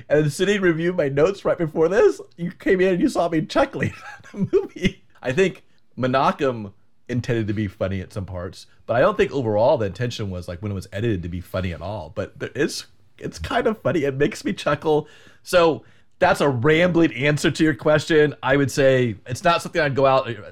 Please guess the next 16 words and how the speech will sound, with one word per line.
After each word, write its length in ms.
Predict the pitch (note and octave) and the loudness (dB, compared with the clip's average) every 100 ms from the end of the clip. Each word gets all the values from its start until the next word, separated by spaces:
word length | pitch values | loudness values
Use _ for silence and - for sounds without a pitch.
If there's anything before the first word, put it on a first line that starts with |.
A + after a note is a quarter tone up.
| A2 | -12
go 120 | A2+ C3+ | 0 2
out 60 | |
of 60 | B2+ | 2
your 80 | A2+ | 0
way. 120 | A#2 | -2
It's 100 | G#2 | -4
like, 140 | F#2 | -6
"Oh, 80 | A2+ | -4
you 120 | A2 | -4
gotta 240 | F#2 G#2+ F#2+ | -4 -6 -4
go 100 | F#2+ | -6
and 100 | F2+ | -6
see 100 | F#2+ | -10
Enter 180 | E2 D#2+ | -14 -14
the 60 | |
Ninja." 400 | D#2+ E2 - - | -18 -20 -20 -20